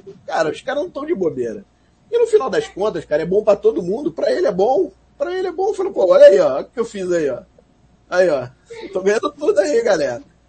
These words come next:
Sacou? Pronto. Ué. E, e tem mérito, porque o mérito é isso também, porque é gerir gente, como o Pablo falou.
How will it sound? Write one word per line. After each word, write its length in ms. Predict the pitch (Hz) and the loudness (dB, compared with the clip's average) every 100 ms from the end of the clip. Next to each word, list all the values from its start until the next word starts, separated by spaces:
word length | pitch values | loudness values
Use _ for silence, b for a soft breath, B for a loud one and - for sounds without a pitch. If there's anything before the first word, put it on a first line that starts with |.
| _ | _
Sacou? 320 | - 277 - - | -16 -12 -12 -8
Pronto. 420 | 508 285 392 392 _ _ 466 | 4 4 4 -6 _ _ -8
Ué. 180 | 403 - _ _ _ _ - | -8 -10 _ _ _ _ -10
E, 240 | 190 185 208 | -8 -4 -6
e 40 | |
tem 240 | - 196 311 | 2 2 4
mérito, 460 | 247 294 220 175 | 8 8 6 -6
porque 280 | - - 175 | -12 -8 -6
o 60 | 160 | -4
mérito 400 | 165 190 233 277 | 2 2 4 4
é 100 | 339 | 4
isso 180 | 392 - | 2 0
também, 240 | 190 160 | -8 -8
porque 160 | - 156 | -8 -6
é 40 | |
gerir 280 | 160 165 240 | -4 -4 -4
gente, 280 | 190 185 - | -4 -4 -6
como 140 | 156 | -12
o 40 | 143 | -10
Pablo 240 | 135 135 | -10 -10
falou. 320 | 131 120 110 | -8 -8 -8